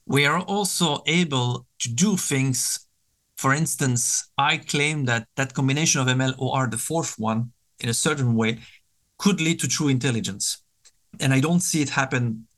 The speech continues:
only with M L or only with O R. There is also a new way of solving problems analytically with that combination,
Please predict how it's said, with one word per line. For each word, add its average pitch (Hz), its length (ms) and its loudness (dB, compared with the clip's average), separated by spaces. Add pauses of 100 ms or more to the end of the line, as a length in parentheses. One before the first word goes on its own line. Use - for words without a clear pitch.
(260)
only 151 320 2
with 127 280 0
M 120 140 2
L 135 320 -2
or 117 300 -2
only 120 240 2
with 107 320 -4
O 107 100 -6
R. 101 320 -4 (480)
There 151 180 2
is 185 100 2
also 226 400 0
a 143 100 0
new 180 320 2
way 175 380 2
of 123 200 -6
solving 139 460 0
problems 139 500 -2
analytically 127 680 -2
with 110 180 -2
that 117 220 -2
combination, 117 720 0